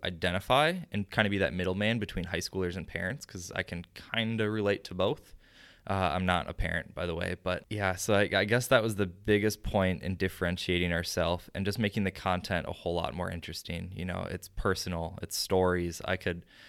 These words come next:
again, if you go listen to my Back Pocket episode, I allude to a couple stories and I could tell them all day, um, about some horrific experiences I've had, kind of experiences that have shaped me and my family.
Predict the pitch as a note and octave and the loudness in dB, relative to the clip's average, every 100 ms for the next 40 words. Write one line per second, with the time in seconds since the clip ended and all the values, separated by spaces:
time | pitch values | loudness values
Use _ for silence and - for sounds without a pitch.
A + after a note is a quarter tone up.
0 | - - F#2 F#2 F2+ - - F2 F#2+ F2+ | -10 -4 2 4 2 -4 -8 2 6 6
1 | F2+ F#2+ F2 F2 E2+ F2+ G#2+ F2+ F2+ F2+ | 2 0 2 2 2 0 2 2 2 -2
2 | F2+ - F#2 F2+ - - - - F#2+ F#2+ | -4 0 0 0 -4 -20 -6 2 2 4
3 | G2 F2+ F#2 - G2 F2+ - F#2 F#2 F2+ | 2 2 0 2 -2 -2 0 4 6 6
4 | F2+ F2 F2 - F2 F#2 - - - F2+ | 4 2 -2 -2 -4 -6 -10 -14 -4 -2
5 | F2 F2 E2+ F2 F2 F2 F#2 - - F2 | 0 0 2 4 4 4 0 -14 -8 -4
6 | F2 E2+ F2+ D#2 - F2 F2 - F#2+ E2 | -4 -2 -2 -2 -4 -6 -2 0 2 0
7 | - - - G#2 G2 F#2 F#2 F#2 F2 F2+ | -6 -8 0 2 4 2 0 0 4 4
8 | F2+ F2 F2 E2+ - - F2+ F2 F2 E2+ | 4 0 -4 -4 -8 -6 -4 -4 -4 -4
9 | F2 - - F2 - F2+ F2 F2 F2+ F#2 | -4 -2 0 0 -4 -4 -4 -4 -4 0
10 | F#2 F#2+ F2+ | 2 2 -2